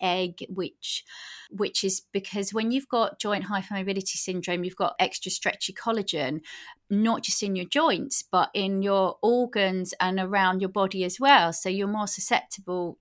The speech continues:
to prolapses and hernias. And I did not know any of these things were related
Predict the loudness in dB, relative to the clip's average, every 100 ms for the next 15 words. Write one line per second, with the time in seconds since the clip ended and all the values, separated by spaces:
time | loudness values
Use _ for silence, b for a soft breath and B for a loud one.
0 | -8 -2 -2 0 -2 -8 -6 -4 0 0
1 | 0 -4 -2 -2 -2 -4 -4 -2 -4 -4
2 | -2 0 0 -4 -4 -2 2 0 0 0
3 | 2 2 2 0 2 2 2 -2 0 0
4 | 0 -2 -4 0 0 0 -2 -2 2 4
5 | 2 -2 -2 0 0